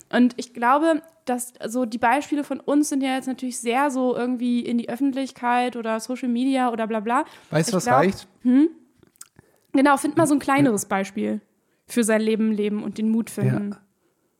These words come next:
Speaker 2: Weißt du, was schon reicht? Am Montagmorgen, du bist jetzt irgendwie, ähm, auf dem Amt oder du bist in der Fahrschule oder was auch immer, wenn du mal lächelst.
Speaker 1: <laughs>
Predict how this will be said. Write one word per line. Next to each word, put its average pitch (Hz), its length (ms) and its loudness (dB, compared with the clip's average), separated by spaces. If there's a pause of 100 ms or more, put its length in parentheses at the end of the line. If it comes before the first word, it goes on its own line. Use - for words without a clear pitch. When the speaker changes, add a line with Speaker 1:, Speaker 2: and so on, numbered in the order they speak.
Speaker 2:
Weißt 139 140 -8
du, 156 40 0
was 143 80 -2
schon 143 140 -2
reicht? 143 320 -2
Am 131 80 -4
Montagmorgen, 165 840 -4
du 143 80 -8
bist 143 200 -10
jetzt 143 160 -10
irgendwie, 139 500 -6
ähm, - 420 -10
auf 131 200 -6
dem - 120 -4
Amt 156 320 -2
oder 131 280 -2
du 127 100 -6
bist 139 340 -8
in 135 200 -4
der 127 100 -4
Fahrschule 147 540 -2
oder 139 100 0
was 135 160 -4
auch 135 80 -4
immer, 147 260 -2 (320)
wenn 123 120 -4
du 139 80 -2
mal 135 160 -2
lächelst. - 520 -10
Speaker 1:
<laughs> - 40 -20